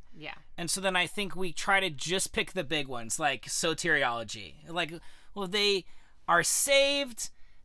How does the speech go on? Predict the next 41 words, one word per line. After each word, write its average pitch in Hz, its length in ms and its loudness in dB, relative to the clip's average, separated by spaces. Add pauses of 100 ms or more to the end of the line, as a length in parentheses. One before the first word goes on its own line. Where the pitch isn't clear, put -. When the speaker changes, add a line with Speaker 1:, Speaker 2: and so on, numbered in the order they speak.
Speaker 2:
then 202 260 0
we 214 100 -2
can 170 380 -4 (100)
maybe 175 300 -2
even 170 300 -2
compromise 156 640 2
on 151 80 2
a 143 80 -2
little 147 160 -2
bit 139 160 -2
of 139 60 -2
everything 135 420 -4
else. - 440 -4 (120)
Speaker 1:
Right. 170 260 -6
As 190 140 -10
long 269 180 4
as 302 60 -4
they're 285 100 0
going 233 160 0
to 247 60 0
heaven. 170 400 -2
Speaker 2:
Right. 180 380 6 (100)
And, 208 420 0 (420)
but 208 200 -2
I 202 100 0
think 240 300 -8
the 220 100 -2
danger 226 500 -4
with 196 180 -4
that 180 220 2
is, 165 300 -2
is 165 160 -4
that 165 140 -4
if 143 160 -6
you 202 260 -6
compromise 190 1000 -2 (560)
on 175 180 4 (100)
eight 190 280 0
other 220 260 4
things, 143 800 -6 (640)
then 175 460 2